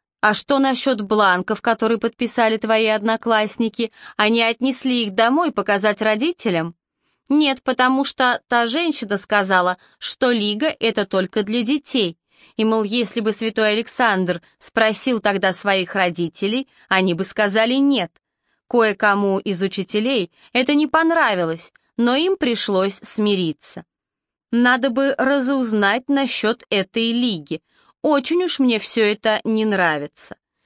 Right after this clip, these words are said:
И почему эта женщина приходила в монастырь? Зачем ей понадобилась Лира?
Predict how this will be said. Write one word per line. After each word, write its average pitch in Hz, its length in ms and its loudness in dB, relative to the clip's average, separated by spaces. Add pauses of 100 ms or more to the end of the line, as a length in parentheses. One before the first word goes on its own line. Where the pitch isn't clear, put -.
(260)
И 196 100 0
почему 190 400 0
эта 185 240 0
женщина 180 500 0
приходила 202 540 0
в 208 80 -4
монастырь? 254 640 -2 (400)
Зачем 302 460 0
ей 226 280 -2
понадобилась 202 800 0
Лира? 240 400 0